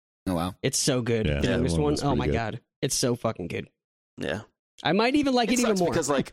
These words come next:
Speaker 2: <laughs>
Speaker 4: that's
Speaker 2: Yeah.
Speaker 4: crazy. That's crazy talk.
Speaker 3: Hmm.
Speaker 4: I was gonna say, like, it sucks because, like, I respect the musicianship, and they are obviously, like,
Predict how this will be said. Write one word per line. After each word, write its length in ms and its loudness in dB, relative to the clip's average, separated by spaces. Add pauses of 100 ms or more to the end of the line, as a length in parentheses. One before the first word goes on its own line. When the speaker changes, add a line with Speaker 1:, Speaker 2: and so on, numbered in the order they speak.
(120)
Speaker 2:
<laughs> 1400 -8
Speaker 4:
that's 200 2
Speaker 2:
Yeah. 80 2
Speaker 4:
crazy. 220 -6 (280)
That's 160 2
crazy 260 -2
talk. 260 -12 (120)
Speaker 3:
Hmm. 80 2 (760)
Speaker 4:
I 60 0
was 100 0
gonna 100 -2
say, 120 0
like, 220 -4 (140)
it 120 -2
sucks 220 -4
because, 300 -2
like, 340 -2
I 80 -2
respect 460 -2
the 80 -2
musicianship, 720 0
and 280 -2
they 220 0
are 160 0
obviously, 460 -2
like, 260 -4